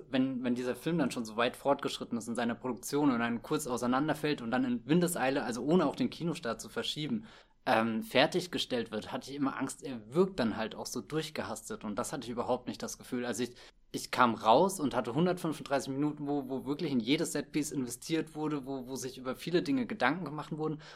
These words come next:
und auch irgendwo hatte ich mal in einem dieser ganz vielen Leaks vom Set, wo, wo dann immer heißt, oh Gott, es wurden siebzig Prozent neu gespielt und, und tausend Schauspielcoaches für Alden Ehrenreich und so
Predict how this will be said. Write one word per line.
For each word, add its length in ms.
und 120
auch 180
irgendwo 280
hatte 140
ich 100
mal 380
in 160
einem 240
dieser 240
ganz 200
vielen 300
Leaks 240
vom 200
Set, 240
wo, 200
wo 80
dann 140
immer 380
heißt, 180
oh 80
Gott, 160
es 140
wurden 180
siebzig 380
Prozent 340
neu 200
gespielt 360
und, 160
und 320
tausend 360
Schauspielcoaches 760
für 440
Alden 220
Ehrenreich 480
und 100
so 140